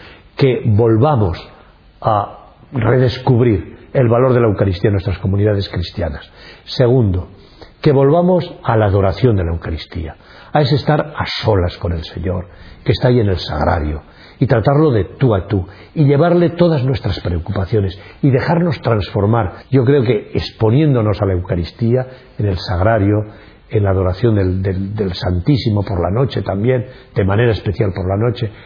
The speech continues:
el Señor va haciendo su obra. Y sin que nosotros nos damos cuenta, Él nos va transformando. Y ese amor a la Eucaristía, si es verdadero, si es coherente, si es total,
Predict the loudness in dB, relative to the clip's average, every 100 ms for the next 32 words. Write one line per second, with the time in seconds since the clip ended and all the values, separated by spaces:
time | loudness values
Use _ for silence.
0 | -6 -4 0 0 0 0 -2 -2 -4 -4
1 | -8 -8 -8 -12 -20 -20 -12 -4 -2 0
2 | 0 0 0 0 0 0 0 0 -2 -2
3 | -2 0 -4 -6 -12 -20 -4 0 2 2
4 | 0 0 -2 -2 -2 0 0 -2 -6 -16
5 | -20 -6 0 2 2 2 2 4 4 2
6 | 2 0 0 -2 0 -2 -6 -16 -20 -20
7 | -20 -18 -8 0 2 4 4 4 2 4
8 | 2 0 -2 -4 -2 -2 -2 -2 0 2
9 | 0 0 -2 -2 -4 -2 -2 -4 -10 -20
10 | -4 -2 2 0 0